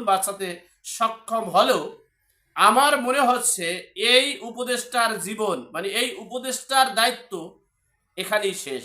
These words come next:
তাকে দ্রুত পদত্যাগ করতে হবে। তিনি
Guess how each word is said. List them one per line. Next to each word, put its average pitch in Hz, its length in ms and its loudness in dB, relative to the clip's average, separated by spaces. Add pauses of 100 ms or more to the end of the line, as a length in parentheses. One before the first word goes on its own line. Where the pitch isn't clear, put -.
(200)
তাকে 185 260 -2 (500)
দ্রুত 175 320 -6 (200)
পদত্যাগ 196 440 -4
করতে 156 240 -14
হবে। 120 240 -14 (680)
তিনি 269 180 0